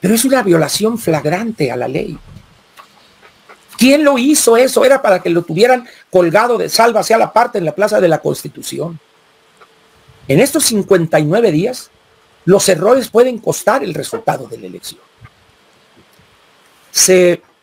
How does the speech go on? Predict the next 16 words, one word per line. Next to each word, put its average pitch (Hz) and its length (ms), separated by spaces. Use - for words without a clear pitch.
prevendrán 180 840
los 165 220
equipos 220 600
de 175 120
los 160 160
candidatos? 147 680
Lo 175 160
dudo 180 200
mucho. - 320
Hay 220 160
una 156 140
serie 165 240
de 135 80
improvisaciones, 185 1120
de - 140
desorden, 190 880